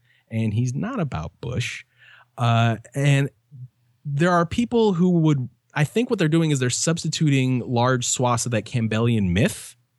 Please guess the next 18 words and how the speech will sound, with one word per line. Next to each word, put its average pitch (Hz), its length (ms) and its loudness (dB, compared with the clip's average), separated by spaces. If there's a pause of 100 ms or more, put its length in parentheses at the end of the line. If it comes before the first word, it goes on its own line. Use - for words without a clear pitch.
(420)
and 135 160 2
then 143 120 2
sort 151 240 0
of 127 160 -4
twisting 151 880 0 (100)
what 120 560 0
the 113 400 -4
Empire 110 680 0
or 110 180 -2
the 98 100 -2
Separatists - 880 -2 (400)
really 123 340 0
represent. 107 800 -2
Like, 104 240 -4
if 127 220 -4
I 185 200 0
can 190 300 0
get, 120 360 0